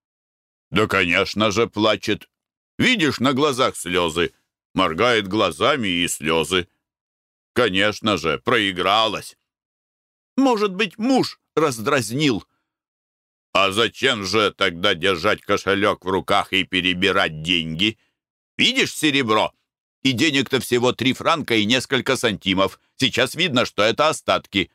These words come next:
Дотла проигралась». «Удивительно, как это вы любите видеть во всём худое!» Николай Иванович, между прочим, не спускал с дамы глаз. Дама была молоденькая,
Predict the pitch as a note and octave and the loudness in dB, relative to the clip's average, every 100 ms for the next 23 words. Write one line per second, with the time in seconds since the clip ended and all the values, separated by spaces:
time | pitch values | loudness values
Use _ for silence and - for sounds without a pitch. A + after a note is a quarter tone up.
0 | _ _ F2 G#2 - G#2+ C#3 A2+ _ B2 | _ _ -2 -2 0 2 2 0 _ -2
1 | A#2 G#2 G#2 A2+ F2+ F2 - _ _ _ | 0 0 0 0 0 -4 -8 _ _ _
2 | _ _ _ _ _ B2+ F#2 A2+ A#2 G2+ | _ _ _ _ _ -2 0 0 0 2
3 | C3 C3+ - A#2+ A2 A2 A2 _ - G#3+ | 2 2 0 -2 0 0 -2 _ -4 -2
4 | - F#3 F3+ D3 D#3 C#3+ F#3 C#3+ C3+ C#3 | -2 -2 -2 0 -2 -2 -2 -2 -2 -2
5 | C3+ D3 B2+ B2 A2+ B2+ - - D3+ A2+ | 0 0 0 -2 0 -2 0 -2 -2 0
6 | D3 D3 G#2+ G3 D#3 C#3 A#2 - _ _ | 0 0 2 2 2 2 0 -2 _ _
7 | _ _ _ _ _ - B2+ G#2 A2+ G#2 | _ _ _ _ _ 0 0 2 0 2
8 | F2 C#2+ F#2+ G2 F#2 - E2+ D#2 F2 - | 2 2 0 0 -4 -4 -4 -2 -4 0
9 | E2+ D2+ G2 F#2 - A#2+ - G#2+ - - | -2 0 -2 -2 -2 -2 0 -2 -2 0
10 | G2 F#2 F2 G2 F#2+ G2 F#2 E2+ C2 - | 0 0 0 0 0 -2 0 0 -2 -10
11 | _ _ _ _ _ _ - D2 D#2 D#2 | _ _ _ _ _ _ -2 0 2 0
12 | D#2+ A2 F#2+ F2 A2+ F2+ D#2+ D#2+ F2+ - | 0 2 2 2 0 0 -4 -4 -4 0
13 | G#2+ A#2 | 0 0